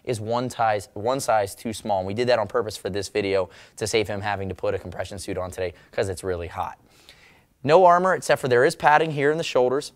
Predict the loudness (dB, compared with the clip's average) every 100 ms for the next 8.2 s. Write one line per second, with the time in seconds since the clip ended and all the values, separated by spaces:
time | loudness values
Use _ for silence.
0 | _ _ _ _ -20 -20 -4 -2 -2 0
1 | 2 2 0 -4 0 -2 -2 -10 -12 -10
2 | -6 -6 -8 -16 -8 4 4 6 6 8
3 | 8 6 6 8 6 2 0 0 2 2
4 | 0 -6 -2 0 2 2 2 0 0 2
5 | 2 2 4 4 4 0 -2 -6 _ 4
6 | 4 2 0 2 2 0 2 2 0 0
7 | 4 4 4 0 -2 0 2 2 0 -4
8 | -4 -4